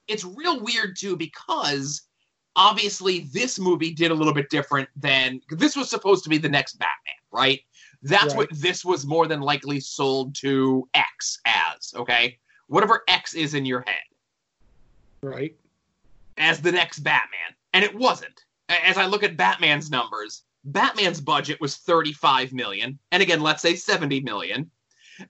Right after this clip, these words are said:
Speaker 1: And then its box office was four hundred eleven million.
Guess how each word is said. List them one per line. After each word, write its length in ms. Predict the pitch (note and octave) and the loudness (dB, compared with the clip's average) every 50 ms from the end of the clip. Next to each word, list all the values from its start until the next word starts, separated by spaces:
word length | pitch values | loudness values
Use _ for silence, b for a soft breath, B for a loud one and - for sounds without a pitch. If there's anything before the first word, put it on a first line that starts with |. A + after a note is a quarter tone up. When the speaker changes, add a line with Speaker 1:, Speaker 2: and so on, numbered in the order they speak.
| - | 4
Speaker 1:
And 120 | G3 F#3+ F#3 | 6 8 10
then 200 | F#3+ F3+ F3 F3 _ _ _ _ - | 8 8 6 4 _ _ _ _ -2
its 180 | F3 F3 E3 D#3 | 0 0 0 -2
box 440 | D#3 C#3+ G#3 A#3+ D4+ E4+ - - G3 | -2 4 6 8 8 6 6 4 2
office 640 | E3 D3 C#3+ D3 - D#3 D3+ D#3+ - - - - _ _ _ _ _ _ - | 4 4 4 4 2 0 0 0 -2 -8 -14 -16 _ _ _ _ _ _ 6
was 280 | F3+ G#3 F#3+ - - _ | 8 8 8 8 2 _
four 320 | _ - - A3+ G#3+ G#3+ G3+ | _ -18 -8 -2 -2 -2 0
hundred 260 | G3 G#3+ F#3+ F#3+ F#3 | 0 0 0 2 2
eleven 380 | F#3 E3+ E3 D#3+ D3 C#3+ C3 C#3 | 2 2 2 2 2 0 -2 -6
million. 340 | B2+ G#2+ F2+ D#2 D#2 D2+ | -6 -8 -8 -10 -14 -16